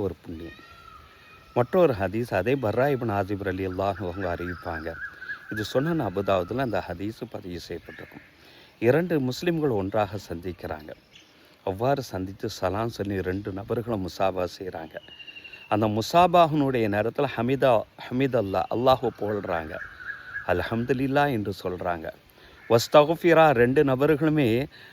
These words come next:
அந்த முசாபாஹினுடைய நேரத்தில் இஸ்திக்ஃபார் செய்து கொள்றாங்க. எப்படி? உதாரணமாக, யகுஃபிருல்லாஹு லனா வலக்கும், உம்மையும் எம்மையும் அல்லாஹ் மன்னிப்பானாக என்று ஒருவருக்கொருவர் அந்த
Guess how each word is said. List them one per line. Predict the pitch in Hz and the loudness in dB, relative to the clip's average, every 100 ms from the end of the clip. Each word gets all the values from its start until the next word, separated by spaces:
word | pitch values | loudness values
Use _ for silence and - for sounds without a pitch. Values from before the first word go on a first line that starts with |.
| - 101 | -2 0
அந்த | 113 107 | 2 0
முசாபாஹினுடைய | 110 - 151 165 165 151 151 147 139 131 110 | 0 6 6 8 6 6 2 4 4 4 4
நேரத்தில் | 117 139 165 135 117 | 2 2 0 0 -2
இஸ்திக்ஃபார் | - 185 160 156 139 | 0 -2 2 2 2
செய்து | 120 110 104 | 0 0 0
கொள்றாங்க. | 104 98 95 87 104 | 0 -2 -2 -2 -4
எப்படி? | 101 139 135 - - - - _ _ - | -4 -2 -2 -6 -20 -20 -20 _ _ -4
உதாரணமாக, | 101 123 117 117 117 117 104 | 6 6 6 2 0 2 2
யகுஃபிருல்லாஹு | 113 131 - 120 113 113 110 117 117 - _ 104 | 4 4 4 0 2 4 4 2 -4 -8 _ -2
லனா | 101 104 90 | 0 2 2
வலக்கும், | 90 90 - - - - - - 117 | 0 -2 -4 -10 -14 -16 -10 -4 -2
உம்மையும் | 135 139 135 143 - 104 | 0 2 2 0 -2 -2
எம்மையும் | 113 120 123 101 | 0 0 0 -2
அல்லாஹ் | 92 110 110 98 | 2 2 2 0
மன்னிப்பானாக | 95 117 - 113 104 104 92 90 | -2 -4 -4 -4 0 -2 -2 -2
என்று | 90 90 98 - - - - - - - | -2 -2 -4 -4 -12 -20 -20 -20 -20 0
ஒருவருக்கொருவர் | 160 175 175 160 131 135 123 135 120 95 - - - | 4 6 8 6 4 0 2 2 0 -4 -10 -14 -4
அந்த | 101 | -2